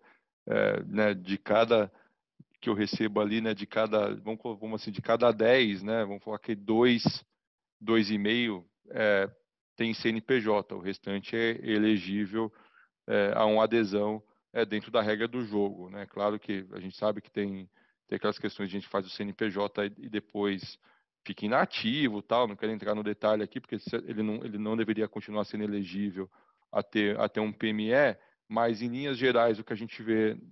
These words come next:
tan-, nem, tanto na nossa base, que eu tenho, enfim, a gente tem aqui N estudos, é, sobre isso, como do que entra ali, vou falar assim, no meu topo de funil,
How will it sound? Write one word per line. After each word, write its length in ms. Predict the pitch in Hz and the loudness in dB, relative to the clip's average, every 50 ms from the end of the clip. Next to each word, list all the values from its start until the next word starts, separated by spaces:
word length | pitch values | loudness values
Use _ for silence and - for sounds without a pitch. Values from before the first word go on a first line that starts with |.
| - - _ | -20 -20 _
tan-, 160 | _ 147 160 170 | _ 2 2 2
nem, 400 | 143 139 147 170 185 165 113 - _ | 2 -2 -2 -2 -2 -4 -6 -8 _
tanto 220 | - 170 196 - 196 | 0 2 2 2 0
na 60 | 180 | 0
nossa 300 | 151 143 131 - 151 131 | 0 0 0 2 0 2
base, 420 | 117 117 120 127 147 160 160 156 | 4 4 4 4 4 2 0 -4
que 100 | - - | -10 -14
eu 40 | 120 | -16
tenho, 340 | - _ 113 110 117 110 104 | -14 _ -10 -8 -8 -8 -8
enfim, 380 | 98 - - 101 101 101 95 104 | -10 -12 -12 -12 -12 -12 -14 -16
a 80 | 101 | -18
gente 180 | 92 98 95 - | -20 -20 -20 -16
tem 140 | - 104 104 | -12 -12 -12
aqui 240 | - - 107 98 - _ _ _ _ | -12 -14 -16 -18 -18 _ _ _ _
N 220 | - 107 110 107 107 | -8 -6 -4 -4 -4
estudos, 720 | 104 - - - 110 107 107 101 101 101 - - - - _ _ - _ _ _ _ _ - | -6 -10 -12 -10 -6 -6 -6 -6 -6 -8 -10 -12 -16 -18 _ _ -20 _ _ _ _ _ -6
é, 100 | 104 98 | -6 -6
sobre 380 | - - 110 104 101 107 104 | -4 -6 -4 -4 0 2 4
isso, 500 | 104 104 113 131 156 - - - 202 175 - - _ _ _ _ - | 4 4 4 2 0 -2 -4 -6 -6 -6 -6 -10 _ _ _ _ 0
como 460 | - 135 143 151 160 170 180 170 - - _ _ _ _ | 4 6 6 6 6 2 -2 -2 -6 -10 _ _ _ _
do 100 | - 131 | -14 -14
que 220 | - - 147 139 | -12 -4 0 0
entra 400 | 131 131 139 143 139 - - 131 | 2 2 2 -2 -2 -2 0 0
ali, 200 | 123 120 117 120 | 0 2 0 -2
vou 100 | 110 113 | -4 -4
falar 180 | - - 120 113 | -6 -6 -6 -6
assim, 140 | - - 123 | -6 -8 -8
no 160 | 113 117 117 | -8 -6 -6
meu 320 | 113 117 117 120 120 117 | -2 2 4 4 4 4
topo 400 | 110 - - 127 123 - - 131 | 2 0 0 0 0 0 0 -4
de 160 | 120 110 117 117 | -6 -6 -8 -10
funil, 520 | - - - 147 127 117 117 127 139 143 | -8 -4 -2 0 2 2 2 2 2 -2